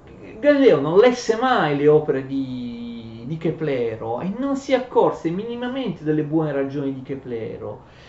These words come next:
Galileo Galilei, come tanti altri, continuerà a pensare che le orbite siano circolari e non ellittiche, malgrado Keplero avesse dimostrato il contrario. Sembra incredibile, ma è così.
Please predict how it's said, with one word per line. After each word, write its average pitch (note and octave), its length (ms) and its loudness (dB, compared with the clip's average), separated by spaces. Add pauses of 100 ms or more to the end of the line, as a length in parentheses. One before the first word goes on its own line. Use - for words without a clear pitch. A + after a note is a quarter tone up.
(140)
Galileo D4 380 0
Galilei, G3+ 480 4
come D#3+ 240 -4
tanti A3+ 400 -4
altri, B2 560 -4
continuerà A#3 680 0
a D3+ 100 0
pensare E3 580 -2
che G#3 100 2
le G#3+ 140 6
orbite C3+ 500 0
siano F#3 320 -4
circolari D3+ 840 -2
e A#2+ 60 -8
non E3+ 260 -4
ellittiche, B2 1040 -8 (280)
malgrado G3 520 2
Keplero G3+ 460 2
avesse C#3 320 2
dimostrato B2+ 560 -6
il B2 100 -10
contrario. B2 640 -4
Sembra A#3+ 380 -4
incredibile, D3+ 1120 -2 (260)
ma A3+ 260 -2
è G3+ 180 -2
così. D3 600 -8